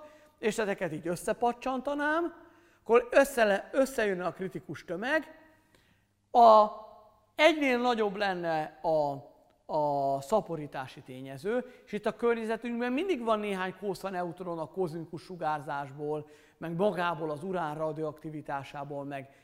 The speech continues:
egy csomó egyébből, és akkor fölszaladna a ráncra, és történne egy robbanás, amit bekövetkezne. Na most ez olyan ijesztően hangzik, ö, ha ezt tényleg, ezt a kísérletet,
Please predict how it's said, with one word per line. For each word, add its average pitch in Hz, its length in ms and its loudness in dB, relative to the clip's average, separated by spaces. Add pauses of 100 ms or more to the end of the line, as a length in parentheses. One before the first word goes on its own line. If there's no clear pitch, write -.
(160)
egy 135 140 -16
csomó 165 300 -6
egyébből, 139 760 -2 (840)
és 262 220 4
akkor 285 560 4
fölszaladna 226 800 8
a 180 60 2
ráncra, 285 400 0
és 233 140 -8
történne 208 520 4
egy 170 160 -4
robbanás, 143 760 -8 (340)
amit 160 280 -4
bekövetkezne. 135 960 -8 (340)
Na 196 160 0
most 220 180 2
ez 220 140 0
olyan 226 260 -2
ijesztően 214 640 2
hangzik, 202 720 -4 (380)
ö, 220 140 4 (100)
ha 247 140 10
ezt - 160 2
tényleg, 262 380 2
ezt 180 160 -2
a 175 60 -8
kísérletet, 185 800 -6